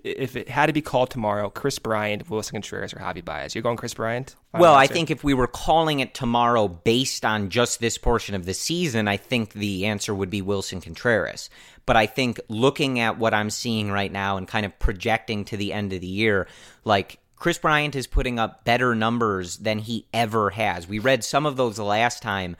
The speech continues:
Speaker 2: uh, but those were just the walks and the K rates. But through this Brewers series, now his woba and his W R C plus have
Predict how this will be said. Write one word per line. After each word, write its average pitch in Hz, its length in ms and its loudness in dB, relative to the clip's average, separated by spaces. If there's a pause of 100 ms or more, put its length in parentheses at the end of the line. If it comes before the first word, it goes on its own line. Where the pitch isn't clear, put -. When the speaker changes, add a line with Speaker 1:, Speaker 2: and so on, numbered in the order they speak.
(260)
Speaker 2:
uh, 95 360 0
but 101 240 -4
those 131 220 4
were 127 120 0
just 113 240 -6
the 120 60 -2
walks 107 420 2
and 110 160 -8
the 90 40 -8
K 135 280 -2
rates. 95 320 -4
But - 360 -4
through 151 460 2
this 127 220 2
Brewers 135 500 2
series, 95 460 -4 (240)
now 127 260 4
his 120 240 0
woba 131 560 4 (240)
and 104 160 -6
his 101 160 -6
W 120 380 2
R 107 160 2
C - 180 -8
plus 123 500 0 (260)
have 110 180 0